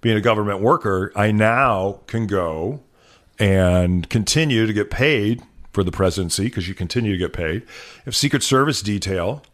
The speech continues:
and then on top of that, you really have the ability to go out and hit Fortune five hundred companies and make a lot of money." That's what the Obamas did.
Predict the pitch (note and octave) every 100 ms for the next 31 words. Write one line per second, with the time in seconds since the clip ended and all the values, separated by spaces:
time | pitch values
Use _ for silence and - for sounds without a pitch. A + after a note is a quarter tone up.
0 | _ - _ A#2 A#2 A#2 A#2 A2+ C#3+ D#3+
1 | F#2 F2 F#2 - - - A2 A2 A2+ A#2
2 | C#3 A2+ A2 A2+ G#2+ G2 G#2+ D#3+ A#2 G2
3 | F#2 F#2 F2 F2 A2 - - - - -
4 | A2 A2 B2+ - A#2+ A2+ B2+ A#2 A2 A#2+
5 | A#2 G#2 D#3 F#3+ G#2+ G2 C3 - - -
6 | A2 A2 A2 A2 A2+ A2+ A2+ A2 A2+ B2+
7 | A#2+ C3 C3 E3+ F3+ - _ G2+ - B2
8 | B2+ B2 A#2 B2 B2+ A2 C#3 E3+ D#2